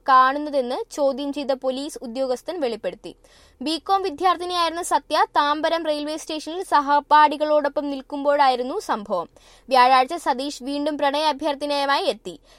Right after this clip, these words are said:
വാക്കുതർക്കത്തിനിടെ സ്റ്റേഷനിലേക്ക് പാഞ്ഞുവന്ന ലോക്കൽ ട്രെയിനിന് മുന്നിലേക്ക് തള്ളിയിട്ട് കൊലപ്പെടുത്തുകയായിരുന്നു. സംഭവം നടന്നയുടൻ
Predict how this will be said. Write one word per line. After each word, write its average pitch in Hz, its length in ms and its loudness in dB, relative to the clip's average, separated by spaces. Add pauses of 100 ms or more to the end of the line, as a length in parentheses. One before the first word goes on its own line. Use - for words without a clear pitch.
(120)
വാക്കുതർക്കത്തിനിടെ 311 920 4
സ്റ്റേഷനിലേക്ക് 311 760 -6
പാഞ്ഞുവന്ന 302 560 0
ലോക്കൽ 294 420 0
ട്രെയിനിന് 302 360 -2
മുന്നിലേക്ക് 294 440 -2
തള്ളിയിട്ട് 285 460 0
കൊലപ്പെടുത്തുകയായിരുന്നു. 233 960 -2 (340)
സംഭവം 339 440 2
നടന്നയുടൻ 320 600 0